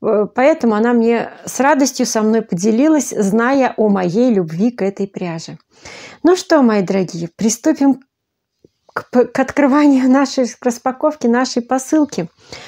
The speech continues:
А, в первом пакете здесь, сейчас я его распакую. Ой, какие замечательные шоколадки, да? Да, это шоколад, посмотрите. Питерский шоколад.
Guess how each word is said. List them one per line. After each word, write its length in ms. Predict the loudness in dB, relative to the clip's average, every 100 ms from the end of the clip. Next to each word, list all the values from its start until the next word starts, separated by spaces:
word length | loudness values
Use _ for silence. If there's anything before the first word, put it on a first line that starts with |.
| -18 -18 -10
А, 220 | -4 -4 -4 -10 -18 -18 -16 -12 -4
в 240 | -4 2
первом 320 | 4 6 6 4
пакете 600 | 2 2 2 2 2 -2 -4 -20 -20 -20 -20 -18 -18 -16 -16 -16 -14 -4
здесь, 480 | -2 2 2 0 -8 -16 -20 -20 -12
сейчас 440 | -4 0 2 2 2
я 120 | 2
его 260 | 2 0 -2 -12 -4
распакую. 880 | -2 0 -2 -4 -4 0 4 4 4
Ой, 260 | 4 4
какие 400 | 2 -2 0 2
замечательные 1000 | 4 4 4 2 -2 -2 -2 -2 0 0 -2
шоколадки, 840 | -6 -6 -2 -2 -2 -4 -6 -4
да? 220 | 0 0 -2 _ _ -20 -20 -8
Да, 240 | -2 0 2
это 220 | 2 0
шоколад, 640 | -2 -2 0 0 0 -4
посмотрите. 800 | -6 -2 -2 0 0 -2 -4 -12 -12 _ -20 -20 -6
Питерский 540 | 0 2 2 -4 -4 -4
шоколад. 680 | -2 -2 0 0 0 -2